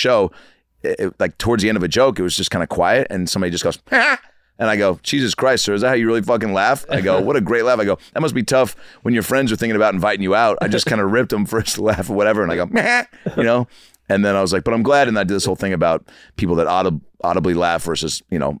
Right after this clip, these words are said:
Speaker 1: uh, keep it contained. And so the manager was like, "Yeah, the guy that you were busting balls was Quentin. That was his laugh." And I go,
Speaker 2: That's funny.
Speaker 1: "Jesus Christ." So we go out to the patio, and I had a flight at, uh,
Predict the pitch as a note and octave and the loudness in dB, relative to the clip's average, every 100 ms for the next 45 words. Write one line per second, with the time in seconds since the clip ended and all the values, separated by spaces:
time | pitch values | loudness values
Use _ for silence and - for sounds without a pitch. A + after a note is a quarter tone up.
0 | - D2 C2 - - E2+ E2+ D2 F2+ F2 | -4 -4 -4 -4 -4 -4 -4 -4 -2 -2
1 | F2 - _ _ _ _ - - - F#2 | -6 -12 _ _ _ _ -20 -20 -8 -2
2 | A2+ - G2+ F#2 F#2+ G2 F#2+ F2 F2 - | -2 0 0 0 -2 -2 -2 -2 -4 -4
3 | - G2+ G2 G#2 G2+ G2 G2 A#2 - F3 | -4 -2 0 0 0 -2 -2 -2 -2 -2
4 | A#2+ C3+ D#3+ F#3+ - - C4+ - A#3 G#3 | -2 -2 -2 -4 -4 -4 -4 -4 -2 0
5 | C4 D4+ D#4+ D4+ C#4+ G#3+ C3+ B2 A#2+ A2+ | 0 -2 -2 0 0 0 0 0 -2 0
6 | B2 - B2 - D#3 C3 - - - - | -2 -2 -4 -2 0 0 -4 -18 -20 -20
7 | - D#3 D#3 E3 D#3 D#3 E3 F3 F#3 C3 | -4 0 2 2 2 0 2 2 4 2
8 | B2 A#2+ _ B2 A#2+ A#2+ A#2 - G#2 G#2+ | 2 -2 _ -2 0 0 -2 -4 -2 -2
9 | G2+ - B2 B2 G#2+ - F2 E2 F2 E2 | -2 -2 0 2 0 -2 -2 -2 -2 0
10 | D#2+ D#2 | 0 -2